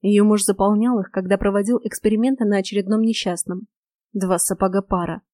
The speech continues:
презрительно бросил Эдриан, наверняка прочитав мои мысли. "Правду говорят, что супруги служат одному богу. Честное слово, ваш брак благословил сам Альтис".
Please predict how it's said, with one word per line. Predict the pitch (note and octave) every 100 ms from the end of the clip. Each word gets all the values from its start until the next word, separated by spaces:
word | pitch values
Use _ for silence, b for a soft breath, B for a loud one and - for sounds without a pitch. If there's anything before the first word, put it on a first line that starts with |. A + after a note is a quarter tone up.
| _ -
презрительно | G3 F3 F3+ F#3 F#3
бросил | F#3 F3+ - G3 -
Эдриан, | F#3 E3+ E3+ E3 - b b b
наверняка | - G#3 G3+ G3 F#3 G3
прочитав | F3 - - F3+
мои | G3 G3
мысли. | F#3+ F3 - - - _ _ _
"Правду | - F#3+ F3 E3+
говорят, | F3 E3+ F3
что | - F#3+
супруги | - F3 G#3 G#3+
служат | F3+ F3+ F3+ F#3
одному | F3+ G3 G3+ G3
богу. | F3+ E3+ F3 - _ _ _
Честное | - F#3 - F3
слово, | E3 - F3 E3+
ваш | F#3+ F#3+
брак | F#3+ G3
благословил | F#3 F3 F3 - F#3 F#3
сам | - G3+ -
Альтис". | G3 E3 - - -